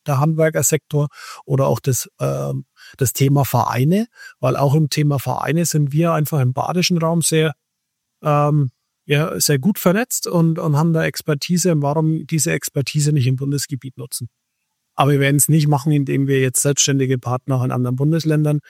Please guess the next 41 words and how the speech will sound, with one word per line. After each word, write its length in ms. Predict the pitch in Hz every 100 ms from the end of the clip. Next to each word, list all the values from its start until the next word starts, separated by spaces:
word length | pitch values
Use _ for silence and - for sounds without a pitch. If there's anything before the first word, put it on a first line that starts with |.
| - - - -
ähm, 240 | 139 139
entsprechend 580 | 147 139 - 143 123 143
auch 140 | 143
aufbauen. 500 | 127 143 - 139 139 - - -
Wir 80 | 127
sind 180 | 156
ja 100 | 151 143
im 100 | 139
Netzwerk 460 | 143 - 156 147
oder 140 | 139 139
im 100 | 131
Verband 360 | 135 135 143
öffentlicher 480 | - 131 143 127 135
Versicherer 640 | 135 120 135 165 160 151
und 160 | 131 123
Deutschland 380 | 123 123 151 139
ist 100 | 123
ja 80 | 135
da 140 | 135
ganz 180 | 135 123
gut 160 | 147
aufgeteilt. 600 | 131 123 - 147 117 120 127
Und 80 |
da 140 | 131 127
haben 120 | 156
wir 60 | 165
ja 140 | 147
auch, 280 | - 147 - _ - - _
ähm, 420 | 143 143 131 120 - _ _ _ -
Partnerunternehmen 840 | 190 - 208 202 180 170 170 165
in 60 | 160
Anführungszeichen. 840 | 151 143 156 156 139 151 139 131
Wir 140 | 151
als 120 | 147 -
B 160 | 139
G 100 | 139
V 180 | 135 139
sind 120 | 135
ja 120 | 135
relativ 460 | 131 127 123 123 -
klein, 500 | - - 123 170 180